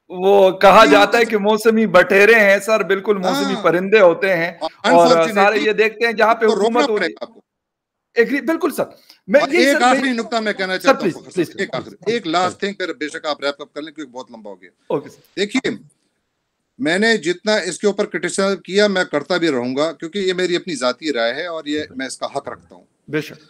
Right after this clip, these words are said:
Speaker 2: लेकिन एक चीज जिस पे मुझे खुशी है,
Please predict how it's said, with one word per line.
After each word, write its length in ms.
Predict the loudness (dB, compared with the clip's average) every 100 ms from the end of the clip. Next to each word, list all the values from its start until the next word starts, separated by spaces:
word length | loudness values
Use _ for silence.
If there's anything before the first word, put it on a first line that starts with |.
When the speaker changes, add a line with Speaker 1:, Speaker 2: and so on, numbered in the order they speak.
| _ _ _ -4
Speaker 2:
लेकिन 220 | 2 0
एक 320 | 4 2 2
चीज 360 | 0 -2 -2 -4
जिस 140 | -4
पे 140 | 0 0
मुझे 260 | 0 -2
खुशी 360 | -2 -2 -2
है, 120 | -4